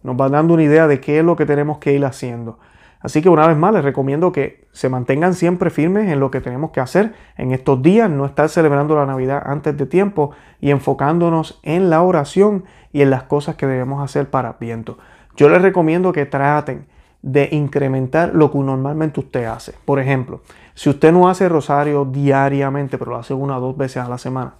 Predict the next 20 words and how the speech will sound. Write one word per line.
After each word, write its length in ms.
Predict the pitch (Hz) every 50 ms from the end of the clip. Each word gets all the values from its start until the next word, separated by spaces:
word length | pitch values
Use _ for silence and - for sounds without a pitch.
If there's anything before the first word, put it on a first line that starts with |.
| _ _ -
trate 260 | - - - - 247
de 40 | 226
hacerlo 300 | 202 - 185 190 190 185
todos 260 | 185 165 165 170 175
los 120 | 170 147 131
días. 240 | 139 151 156 135 - - - - - - - - - _ _ -
Eh, 360 | - 135 131 131 127 127 127 -
además 400 | 135 135 131 127 131 135 131 147
de 160 | 139 - 180
eso, 240 | 180 180 147 - - - _ _ _ _
si 280 | - - - 147 151 151
usted 260 | 139 143 - 143 135
no 140 | 135 135 135
lee 180 | 139 139 139
la 140 | 139 139 135
Biblia 320 | 135 170 208 180 139 127 123
o 40 |
simplemente 640 | - - 139 131 - 143 139 143 143 143 135 - 139 135
lee 280 | 131 135 139 139 139 -
un 380 | 135 135 135 135 127 - -